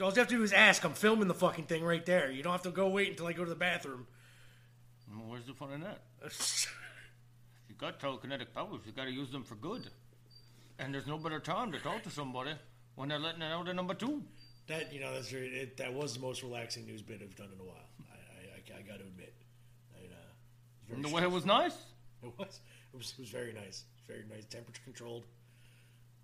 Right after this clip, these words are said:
Speaker 1: I mean, it was a little musty, but it was, didn't expect that. It smelled like a swamp a little bit.
Speaker 2: You dressing up?
Speaker 1: I am. You know what I'm gonna be? Super Dad.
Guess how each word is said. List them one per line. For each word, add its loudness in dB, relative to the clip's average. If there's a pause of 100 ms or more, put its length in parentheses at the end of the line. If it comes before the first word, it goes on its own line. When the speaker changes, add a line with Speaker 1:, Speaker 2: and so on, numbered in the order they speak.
Speaker 1:
I -14
mean, -8
it -6
was -8
a -6
little -6
musty, -10 (420)
but -16
it -20
was, -16 (560)
didn't -20
expect -18
that. -20
It -20
smelled -8
like -14
a -12
swamp -12 (320)
a -18
little -18
bit. -20 (1400)
Speaker 2:
You -4
dressing -4
up? -2 (560)
Speaker 1:
I 6
am. 8 (260)
You -6
know 2
what 6
I'm 6
gonna 4
be? 4 (680)
Super -4
Dad. -2